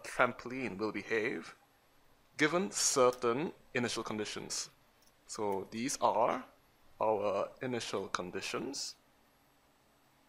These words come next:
And just like the vibrating string equation, we are going to need two. We're going to need initial conditions for both u and the derivative of u, because our equation involves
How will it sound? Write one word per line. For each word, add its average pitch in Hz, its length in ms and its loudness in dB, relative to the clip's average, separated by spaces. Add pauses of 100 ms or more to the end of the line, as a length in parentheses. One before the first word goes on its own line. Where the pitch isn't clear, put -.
(1300)
And 120 220 2
just - 240 4
like 175 220 8
the 113 160 4
vibrating 110 420 6
string - 240 -6
equation, 101 580 -4
we 117 160 -2
are 110 140 4
going 127 220 0
to 117 40 -6
need 113 140 -6 (100)
two. 131 240 -6 (240)
We're 113 120 -6
going 127 160 0
to 139 80 -4
need 117 220 -2
initial 117 280 -4
conditions 120 540 -4
for 120 100 -8
both 98 280 -2
u 117 400 -4 (460)
and 107 360 2
the 104 420 -4
derivative 120 500 -2
of - 160 -12
u, 98 180 -8 (140)
because 107 680 2 (360)
our 123 140 4
equation 147 500 0
involves 107 560 0